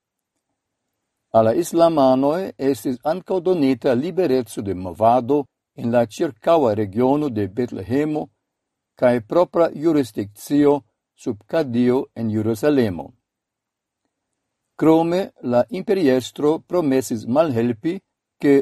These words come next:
ne nur lia armeo, sed ankaŭ la kavaliroj kaj la princoj de la krucmilitaj ŝtatoj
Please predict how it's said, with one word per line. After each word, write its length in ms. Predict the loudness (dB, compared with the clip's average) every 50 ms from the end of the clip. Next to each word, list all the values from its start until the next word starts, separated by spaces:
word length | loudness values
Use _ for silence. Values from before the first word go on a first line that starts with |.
| 2 -4 _ _ -8
ne 240 | -6 -4 -2 -2 -2
nur 220 | 0 0 0 0
lia 340 | 0 -2 -2 -2 0 0 0 0
armeo, 480 | 0 -2 -2 -2 0 0 2 0 0 -2 -6 -10 _ _ _ _ _ _ _ _
sed 320 | -6 0 2 2 2 2 0
ankaŭ 440 | 0 0 0 -2 -4 _ -4 -2 0 0
la 140 | 2 2 0 0
kavaliroj 920 | 0 -2 -4 -4 -2 -2 -2 -2 0 0 0 0 0 0 0 0 0 -2 -6 -6
kaj 180 | -2 -2 0 0
la 140 | -2 -4 -6
princoj 760 | -6 _ -4 -2 -2 -2 -6 -10 -6 -4 -2 -2 0 -2 -2
de 120 | -2 -2 -2
la 140 | -2 -2 -2
krucmilitaj 1000 | -4 -4 -2 0 0 0 -2 -4 -4 -2 0 0 0 0 0 0 -2 -4 -4 -6
ŝtatoj 680 | -10 -16 -4 0 2 2 2 0 -2 -2 -2 -2